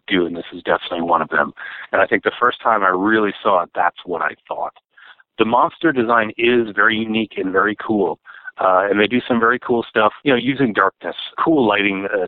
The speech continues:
techniques when they're in the caves. And the overall look and feel of the film is, is unique in a way that doesn't necessarily lend itself to feeling like any other movie from the era. I think that helps it stand out. And, and the,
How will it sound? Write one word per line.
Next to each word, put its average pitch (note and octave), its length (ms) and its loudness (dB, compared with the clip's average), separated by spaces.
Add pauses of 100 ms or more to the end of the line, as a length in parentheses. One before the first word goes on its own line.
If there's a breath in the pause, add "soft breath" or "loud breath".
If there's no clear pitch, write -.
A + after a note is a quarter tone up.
techniques F#2+ 480 -2
when F#2+ 100 0
they're F2+ 140 2
in F2 100 0
the F2+ 80 -4
caves. F#2 480 -2
And F2 220 -2 (320 loud breath)
the D3+ 160 0
overall E3 640 2 (180)
look - 220 -2
and B2 120 0 (220)
feel A#2 240 2
of F#2 160 0
the F2 80 -14 (100)
film F#2 380 2
is, F#2 160 -2 (140)
is G2+ 160 -4
unique G2 380 -4 (500)
in G2+ 100 0
a F#2+ 80 4
way G2 240 2
that F2+ 220 2 (240)
doesn't C3 320 0 (240)
necessarily C3 420 2
lend B2 140 2
itself A2 340 0 (100)
to G2 800 -2 (160)
feeling G#2+ 280 0
like G#2 200 0
any A2+ 240 0
other G#2 240 2
movie G2+ 380 -4
from F#2+ 180 0
the G2+ 140 -8
era. D3 320 0
I - 340 -20
think B2 140 -4
that G#2+ 140 0
helps A2 200 0
it F#2+ 160 -14
stand F2+ 300 -2
out. F2+ 260 -4 (340 loud breath)
And, G#2 220 -2
and G#2+ 160 -2
the, G#2 60 0